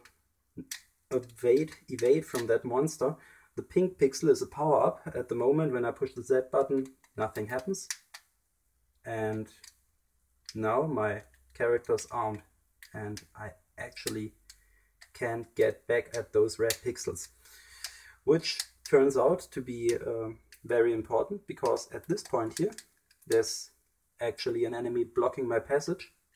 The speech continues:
So I'm just going to nuke him out of the way. And another crate. And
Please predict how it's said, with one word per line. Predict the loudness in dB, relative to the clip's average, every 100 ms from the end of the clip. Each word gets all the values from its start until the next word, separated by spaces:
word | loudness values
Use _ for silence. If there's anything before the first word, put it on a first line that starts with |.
| _ _ -20 -20 -6
So | 2 4 2
I'm | -2 -10 -16 -20 -14 -10
just | -10 -10 -16 -18 -8 -6
going | -6 -6
to |
nuke | -8 -6 -6 -6 -8
him | -10 -8
out | -8
of | -8 -6
the |
way. | 2 2 0 -10 -20 -20 _ _ _ -16 -16 _ _ _ -20 _ -12
And | -8 -8 -8 -10 -12 -18 -18 -20 _ _ _ _ -20 -20 _ _ -20
another | -12 -12
crate. | -12 -4 2 2 2 -4 _ _ _ _ _ _ -18 -18 _ _ -20 -18 -6
And | -2 -2